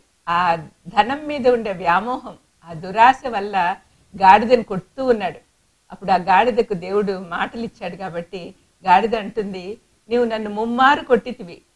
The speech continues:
నేను నిన్నేం చేసి తన్ని బిలాముతో?" అనగా బిలాము,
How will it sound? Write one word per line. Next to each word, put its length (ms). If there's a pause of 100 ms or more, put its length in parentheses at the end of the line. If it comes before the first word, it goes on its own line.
(100)
నేను 160
నిన్నేం 500
చేసి 340
తన్ని 200
బిలాముతో?" 540
అనగా 300
బిలాము, 600